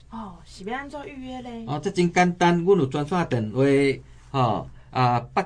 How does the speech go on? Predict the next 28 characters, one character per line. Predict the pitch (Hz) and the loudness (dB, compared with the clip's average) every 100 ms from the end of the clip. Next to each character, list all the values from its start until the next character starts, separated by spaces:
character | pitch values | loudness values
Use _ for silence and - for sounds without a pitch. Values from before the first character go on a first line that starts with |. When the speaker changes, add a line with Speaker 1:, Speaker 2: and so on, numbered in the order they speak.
| - | -4
Speaker 2:
七 | - 254 190 175 | -4 -2 -2 -4
五 | 190 196 | 0 2
五 | 196 208 151 127 | 4 4 4 0
三 | - - 151 143 139 | -12 0 2 2 0
二 | 113 110 | -2 -4
三， | - 160 160 | 0 -2 0
八 | - | -4
七 | 190 214 | -2 -2
五 | 190 | -2
五 | 175 180 | 0 -2
三 | 135 156 151 | -4 -6 -4
二 | 127 123 | -4 -4
三， | 113 175 180 170 - - - | 0 4 4 2 -8 -20 -2
外 | 131 127 127 | 4 6 6
埔 | 147 147 | 2 0
头 | 143 110 117 131 - | 0 0 0 -2 -2
加 | 123 127 | -2 -2
控 | - 175 | -2 -2
诉。 | 107 117 85 - | 0 -4 -6 -10
Speaker 1:
是， | - 196 175 175 175 - - | -16 -14 -12 -14 -16 -20 -14
哦， | 196 | -12
所 | 190 240 | -10 -10
以 | 214 | -6
讲 | 208 214 208 | -4 -4 -8
就 | 190 | -10
会 | 160 | -12
使 | 160 214 220 | -10 -10 -10
敲 | 240 | -10